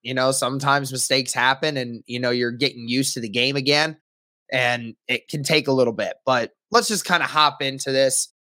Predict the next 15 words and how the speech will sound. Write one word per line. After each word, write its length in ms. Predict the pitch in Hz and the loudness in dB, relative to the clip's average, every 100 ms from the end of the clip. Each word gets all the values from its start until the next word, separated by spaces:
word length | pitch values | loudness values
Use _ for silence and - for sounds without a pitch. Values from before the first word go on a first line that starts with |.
| _ | _
So 580 | - 190 170 165 156 - _ _ _ _ _ _ _ _ _ - | 2 8 8 8 4 -6 _ _ _ _ _ _ _ _ _ 2
let's 200 | 220 220 | 2 4
first 340 | 233 220 - | 4 4 4
talk 280 | 165 165 - | 4 4 4
about, 420 | 147 143 139 - - | 4 6 4 2 -4
I 40 | 160 | -2
mean, 200 | 151 139 - _ _ | -2 -4 -14 _ _
for 140 | 208 | 2
me, 360 | 214 240 254 240 - | 4 2 2 0 0
on 100 | 180 | 0
the 60 | |
standpoint 720 | 156 - 170 170 147 160 160 147 | 0 2 2 0 0 2 2 4
of 320 | 135 120 - _ | 2 0 -12 _
the 100 | 135 | -12
quarterback 600 | - 170 165 147 147 131 | 2 6 6 6 4 2